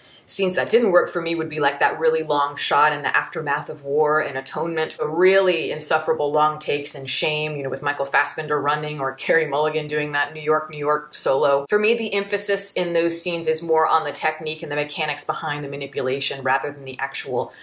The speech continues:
emotion of it. Though I don't think that this, this particular take fits along with the ones in Atonement or Shame. I think that this one is much better in a lot of ways because, you know, I think it does have a,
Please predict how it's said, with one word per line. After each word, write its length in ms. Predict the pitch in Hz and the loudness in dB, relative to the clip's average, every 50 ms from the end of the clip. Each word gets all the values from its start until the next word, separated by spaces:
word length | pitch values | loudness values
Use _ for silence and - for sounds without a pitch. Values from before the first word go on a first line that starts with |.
| - - | -10 -4
emotion 540 | - 165 165 165 170 180 175 175 - 175 156 | -2 0 2 4 4 4 2 0 -2 -2 -2
of 220 | - - 143 139 135 | -2 0 0 2 0
it. 180 | 131 - - | 0 0 2
Though 280 | 170 165 160 160 160 - - - _ _ - | 2 4 4 4 2 0 -10 -20 _ _ 2
I 140 | 185 185 185 | 4 4 4
don't 300 | 180 190 196 202 190 - | 2 2 0 0 -2 -4
think 280 | - 190 180 185 185 | -2 0 0 0 2
that 180 | - 151 - - | 0 -2 -2 0
this, 500 | - 160 - - - - - - - - 131 135 131 | -2 -2 -2 -2 -6 -6 -6 -8 -10 -12 -12 -4 2
this 180 | 185 180 180 | 2 2 2
particular 460 | - - 185 180 185 180 - 165 160 156 | 2 -2 -2 -2 -2 -4 0 0 0 0
take 360 | - - 170 156 160 - - _ _ - - | 2 2 0 0 0 -4 -16 _ _ -6 -2
fits 180 | 185 180 180 | -2 0 2
along 380 | 180 160 156 143 151 156 156 147 | 2 0 2 2 2 2 2 0
with 100 | 143 - | -4 -2
the 80 | 156 147 | -2 -4
ones 220 | 139 139 139 - | -4 -4 -4 -6
in 80 | 135 135 | -6 -6
Atonement 480 | 123 - - 139 143 143 143 135 123 | -8 -8 -8 -8 -8 -6 -6 -6 -4
or 140 | - 131 127 | -4 -4 -4
Shame. 320 | - - 165 147 147 143 | -2 -2 -2 -2 -2 -4
I 80 | 143 139 | -6 -6
think 200 | - - 123 - | -6 -8 -6 -4
that 140 | 143 135 - | -4 -4 -4
this 180 | 156 147 - | -4 -6 -6
one 160 | - 139 135 127 | -6 -8 -6 -6
is 220 | 135 143 139 - | -6 -6 -6 -6
much 240 | 139 123 - - 127 | -8 -8 -8 -4 0
better 320 | - 147 156 170 180 196 | 2 2 4 6 4 4
in 140 | - 175 185 | 4 2 0
a 80 | 180 170 | 0 4
lot 200 | 185 185 202 202 | 4 4 4 4
of 120 | 196 180 | 2 0
ways 300 | 190 196 196 196 202 196 | 0 2 2 2 2 0
because, 400 | - 185 180 - - 185 185 - - - - - _ _ _ _ _ _ _ _ | 0 -4 -2 -2 -2 -2 -2 -4 -10 -16 -20 -20 _ _ _ _ _ _ _ _
you 100 | - 269 | -2 2
know, 80 | 277 269 | 2 4
I 100 | - 262 | 4 2
think 160 | 262 302 294 | 0 2 0
it 120 | 254 240 226 | 2 4 4
does 200 | 233 214 214 - | 4 4 4 2
have 200 | - 202 185 | 0 -2 -2
a, 20 | 190 | -2